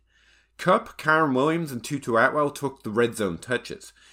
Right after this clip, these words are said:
Everyone looks startable. Kupp and Puka Nacua for their upside, but also their floor. Kyren Williams is also an every week starter, and Tutu looks decent as a flex play. He's got fourteen percent of the targets, twenty percent of the routes,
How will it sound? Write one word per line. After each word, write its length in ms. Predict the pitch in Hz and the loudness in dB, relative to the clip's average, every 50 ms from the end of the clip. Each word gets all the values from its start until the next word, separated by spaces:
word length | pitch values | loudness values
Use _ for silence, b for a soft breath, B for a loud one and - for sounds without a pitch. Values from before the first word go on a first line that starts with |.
| B B B B B | B B B B B
Everyone 340 | - 160 185 254 262 359 262 | -4 -2 -2 -2 -2 -2 -2
looks 300 | 233 240 226 - - - | -2 -2 -4 -6 -6 -8
startable. 760 | - - - - 127 127 180 202 143 107 80 73 71 71 - | -8 -8 -4 0 2 4 4 4 4 2 -2 -6 -8 -10 -12
Kupp 440 | - - - 151 160 202 - - - - | -14 -4 0 2 2 2 2 -4 -10 -10
and 140 | 127 123 - | -10 -10 -6
Puka 240 | - 151 139 - 123 | -4 -4 -4 -2 -2
Nacua 600 | 104 107 - - - 127 135 160 196 202 175 - - _ _ _ | -4 -4 -6 -4 -2 0 0 2 2 0 0 -2 -8 _ _ _
for 160 | - - 104 | -16 -12 -10
their 220 | 85 87 85 92 135 | -8 -4 0 0 0
upside, 560 | 160 - - - 120 117 117 113 113 104 B B B B B - | 0 0 -2 0 2 4 4 4 2 0 B B B B B -6
but 100 | 107 107 | -2 0
also 320 | 135 196 196 - 160 120 | 0 0 0 0 -2 -2
their 140 | 104 101 92 | 0 -2 -2
floor. 380 | - - 95 92 95 101 101 B B B B | -4 -4 -4 -2 -2 -2 -2 B B B B
Kyren 400 | - - 180 214 226 220 196 170 | -4 2 4 4 4 4 2 0
Williams 480 | 156 175 180 180 180 185 190 180 139 - | 0 0 0 0 -2 -2 -4 -4 -6 -8
is 160 | - 139 123 | -8 -4 -2
also 300 | 143 151 147 - 139 131 | -2 -2 -2 -2 -2 -2
an 80 | 127 123 | 0 0
every 220 | 120 120 120 110 | -2 -2 -2 -2
week 200 | 107 101 95 - | -2 -2 -4 -4
starter, 360 | - - - 120 123 - 139 | -6 -4 0 0 2 2 2
and 160 | 127 139 139 - | 0 -2 -4 -8
Tutu 360 | - 220 247 240 - 302 - | -6 -4 -4 -4 -2 -4 -2
looks 240 | 320 - - - - | -2 -2 -4 -4 -8
decent 440 | 107 101 143 180 180 - 151 120 | -4 -2 -2 -2 0 -2 -4 -6
as 120 | 113 117 92 | -6 -8 -8
a 60 | 92 | -10
flex 400 | - - - 170 - - - - | -10 -4 -2 -2 -2 -2 -4 -10
play. 220 | - - 80 - - _ b b b b b b b b b b b b b | -10 -10 -8 -10 -10 _ b b b b b b b b b b b b b
He's 180 | _ 160 151 - | _ -8 -4 -2
got 160 | 143 110 - | -4 -4 -2
fourteen 380 | - 147 165 175 175 175 160 147 | 0 2 2 2 2 0 -4 -4
percent 240 | 143 - 165 143 | -4 -4 -2 0
of 80 | 127 117 | 2 0
the 80 | 104 98 | 0 -2
targets, 480 | - - 135 160 175 190 - - - | -2 0 0 0 0 -2 -4 -6 -8
twenty 300 | - - - 196 220 226 | -8 -4 -2 -2 -2 -2
percent 300 | 220 170 - - 147 127 | -6 -10 -8 -6 -6 -6
of 80 | 87 76 | -6 -8
the 140 | 85 87 87 | -8 -6 -2
routes, 380 | 98 113 143 160 - - - | 0 0 0 0 -2 -8 -14